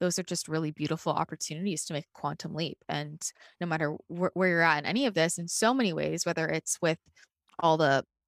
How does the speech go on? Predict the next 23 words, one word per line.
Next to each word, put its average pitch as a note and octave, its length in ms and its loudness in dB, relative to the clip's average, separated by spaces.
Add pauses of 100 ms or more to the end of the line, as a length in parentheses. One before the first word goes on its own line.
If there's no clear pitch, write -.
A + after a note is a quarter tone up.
(120)
poke G#3 260 0
stuff, F3+ 600 2
or F3 420 4
it's - 300 -4
just F3 480 0 (280)
the, F3 440 6
the, E3+ 540 4
you G3+ 100 2
know, F#3 80 4
the E3+ 160 0
relationship F3 560 -2
dynamics D#3 560 0
right D3+ 280 4
now, D3+ 160 4
we E3 80 0
have E3 140 -2
this D#3 160 -2
huge E3 240 -4
energy D#3 320 -2
of D3+ 80 2
all D3+ 80 2
these D3+ 160 -4
breakups, - 680 0